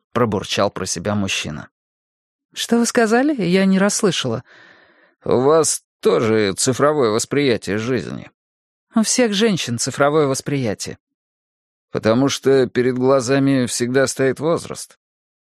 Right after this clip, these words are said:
«Если бы он стоял, он же прёт как ненормальный».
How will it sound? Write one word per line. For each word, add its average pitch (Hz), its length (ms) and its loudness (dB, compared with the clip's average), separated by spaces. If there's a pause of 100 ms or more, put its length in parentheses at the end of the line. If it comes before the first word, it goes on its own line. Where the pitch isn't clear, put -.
(160)
«Если 269 360 0
бы 180 100 2
он 185 100 2
стоял, 170 560 0 (180)
он 220 120 4
же 214 140 0
прёт 233 440 0
как 269 180 -2
ненормальный». 269 720 2